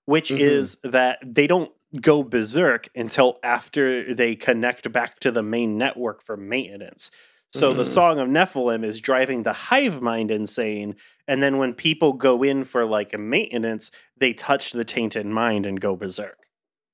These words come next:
Speaker 2: Ah, super fucking rough to, yeah,
Speaker 1: Like,
Speaker 2: to
Speaker 1: that's what plants the seeds in them.
Speaker 2: Just go-,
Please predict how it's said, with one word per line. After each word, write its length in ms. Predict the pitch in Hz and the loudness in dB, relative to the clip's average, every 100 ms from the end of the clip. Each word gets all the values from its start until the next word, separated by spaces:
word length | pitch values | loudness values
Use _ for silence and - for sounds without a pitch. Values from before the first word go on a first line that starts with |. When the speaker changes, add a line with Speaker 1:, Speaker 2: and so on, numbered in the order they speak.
| _ _ | _ _
Speaker 2:
Ah, 280 | 117 110 - _ _ _ _ _ - | -2 -2 -4 _ _ _ _ _ -8
super 180 | 196 135 | -6 -4
fucking 340 | - 117 113 | -2 -2 -4
rough 360 | 101 98 87 _ - | -4 -4 -4 _ -8
to, 340 | 107 92 90 - | -6 -6 -8 -8
yeah, 160 | 104 | 0
Speaker 1:
Like, 140 | 104 127 | 0 0
Speaker 2:
to 80 | 143 | 2
Speaker 1:
that's 300 | 143 156 131 | 4 4 0
what 160 | 131 | -4
plants 260 | - 120 107 | -2 -4 -4
the 100 | 113 | -6
seeds 300 | - 127 104 | -4 -4 -4
in 120 | 107 | -8
them. 240 | 101 98 113 _ _ _ _ _ _ - - | -8 -12 -14 _ _ _ _ _ _ -20 -10
Speaker 2:
Just 180 | 151 127 226 196 131 | -8 -8 -12 -10 0
go-, 220 | 139 | 0